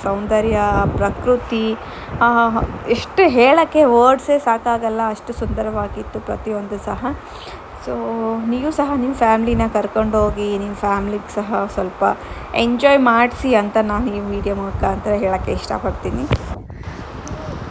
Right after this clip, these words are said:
ಪ್ರಕೃತಿ ಪ್ರೇಮಿಗಳಿಗೆ, ನೇಚರ್ ಪ್ರೇಮಿಗಳಿಗೆ ಮತ್ತು ಟ್ರೆಕ್ಕಿಂಗ್ ಮಾಡೋರಿಗೆ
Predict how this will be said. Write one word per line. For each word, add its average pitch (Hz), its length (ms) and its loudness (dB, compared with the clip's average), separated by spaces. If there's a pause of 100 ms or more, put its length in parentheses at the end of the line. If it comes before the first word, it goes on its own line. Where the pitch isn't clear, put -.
(280)
ಪ್ರಕೃತಿ 262 520 0
ಪ್ರೇಮಿಗಳಿಗೆ, 240 720 4
ನೇಚರ್ 240 460 0
ಪ್ರೇಮಿಗಳಿಗೆ 233 960 -2
ಮತ್ತು 220 520 -2
ಟ್ರೆಕ್ಕಿಂಗ್ 247 500 -2
ಮಾಡೋರಿಗೆ 220 880 0